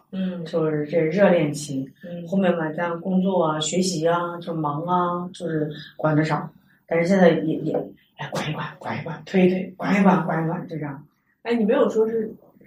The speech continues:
Speaker 1: 我记得你上次说开始让他们养一些宠物啊，什么是想培养他们的一些责任心。
Speaker 2: 责任心，对的。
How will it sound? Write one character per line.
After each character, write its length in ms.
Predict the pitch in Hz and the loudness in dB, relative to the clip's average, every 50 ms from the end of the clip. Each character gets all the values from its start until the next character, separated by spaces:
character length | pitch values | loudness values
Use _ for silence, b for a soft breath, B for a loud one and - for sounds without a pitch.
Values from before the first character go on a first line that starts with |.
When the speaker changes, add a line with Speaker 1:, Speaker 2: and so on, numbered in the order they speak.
| B B | B B
Speaker 1:
我 100 | - 180 | -6 -4
记 100 | 196 254 | 0 2
得 60 | 269 | 2
你 60 | 220 - | 2 2
上 180 | 240 233 214 | 2 0 0
次 80 | 202 202 | 0 0
说 240 | 214 214 208 214 214 | 0 2 2 2 0
开 200 | - - 226 233 | -2 0 0 0
始 160 | 233 - - | 0 2 0
让 180 | 143 170 - - | 0 0 0 0
他 80 | 196 | -2
们 120 | 190 175 160 | -2 0 0
养 200 | - - - - | 0 -2 -2 -4
一 40 | 139 | -4
些 120 | 175 160 | -2 -2
宠 220 | - - - - | -2 -4 -4 -4
物 180 | - - 151 156 | -4 -2 2 2
啊， 140 | 156 147 - | 2 2 2
什 80 | - 135 | -2 -4
么 80 | - | -4
是 120 | - 208 202 | -2 -2 -2
想 220 | - - - - - | -2 -2 -4 -6 -4
培 120 | - 156 | -2 0
养 200 | 180 202 190 147 | 0 0 0 -2
他 100 | 143 165 | -4 -6
们 120 | 170 170 165 | -6 -6 -6
的 80 | 156 | -8
一 100 | 147 147 | -8 -8
些 100 | - 175 170 | -8 -8 -8
责 200 | - - 170 165 | -4 2 4 6
任 180 | 180 190 185 180 | 6 6 6 4
心。 200 | - - 175 160 | 2 0 0 0
Speaker 2:
责 40 | 160 | 0
任 120 | 160 160 | 0 -4
心， 140 | 156 - - | -6 -6 0
对 160 | 180 175 160 | 0 2 2
的。 240 | 151 147 139 - | 2 -2 -6 -8